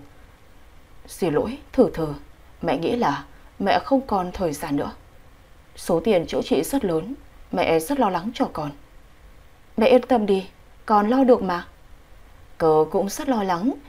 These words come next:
vì đã cả tuần rồi mà người chị ấy vẫn chưa liên lạc. Nhưng sự lo lắng của cô có vẻ là dư thừa vì sau đó người chị ấy cũng liên lạc với cô. "Alo, đã có khách hàng yêu cầu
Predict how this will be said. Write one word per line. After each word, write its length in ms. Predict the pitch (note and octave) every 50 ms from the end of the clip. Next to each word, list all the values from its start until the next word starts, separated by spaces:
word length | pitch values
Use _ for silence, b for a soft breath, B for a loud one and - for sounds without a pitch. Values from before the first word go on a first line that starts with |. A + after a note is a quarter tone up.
| B B
vì 220 | - F#3 G3+ G3 F#3
đã 240 | - - A#3 D4 - -
cả 140 | C4 G#3
tuần 220 | - - F#3 E3+ D#3+
rồi 380 | - - E3+ E3 D#3+ D3 D3 B B B B -
mà 160 | A3 A3 G#3+
người 220 | G#3+ G#3 G#3 G3+
chị 160 | G3 - - F#3
ấy 360 | - F3+ F3+ F#3 A3+ E4 - B B B B B
vẫn 320 | C#3 D3 E3 - G#3 G#3+
chưa 180 | G#3 - A#3 A3+
liên 180 | G#3 A3 A3 G3+
lạc. 200 | E3+ D#3 D3+ C#3+ - - - - - - - - - - b b b b b b - -
Nhưng 320 | D3+ D#3 D3+ D3+ D3+ D3
sự 180 | D3 - - E3
lo 140 | E3+ E3
lắng 240 | E3 D#3+ D#3+ G3 A#3+ C4
của 160 | - D#3 C3 -
cô 280 | E3 D#3+ D#3 D#3 D3+ - B B B B B -
có 180 | - G3 G3+ A#3
vẻ 220 | D4 C4+ A3+ G3
là 140 | F#3+ F#3+ F3+
dư 220 | F3 - B3+ B3+ -
thừa 320 | - G#3+ G3 F#3 F3 D#3+ D#3+ B B B B -
vì 300 | D3 - E3 D#3+ D3+ D3
sau 200 | - - E3+ D3+
đó 340 | E3 D#3 D3+ D#3+ G#3 D4 E4+ B B B B B
người 260 | E3 D#3+ E3+ E3 D3+ D3+
chị 140 | - - -
ấy 360 | - E3 D#3 E3 G#3+ C#4 G4 E4+ C#4 -
cũng 260 | - G3 - - A3
liên 160 | A#3+ B3+ C4+ B3
lạc 240 | A3+ G3 E3 - -
với 120 | - G#3 G#3
cô. 260 | - - D#3 D3 C#3+ D3 - - - - - - - - - - - - - - - - - - - -
"Alo, 340 | - F3+ E3 D#3+ E3 F3 D#3 - - - - - - -
đã 120 | - G3+ G3+
có 220 | G3+ - G3+ G3
khách 200 | G3+ - - -
hàng 260 | - - G#3+ G3+ G3
yêu 160 | - B3 C4+ B3+
cầu 380 | C4+ - G3 F3 E3+ D#3 E3+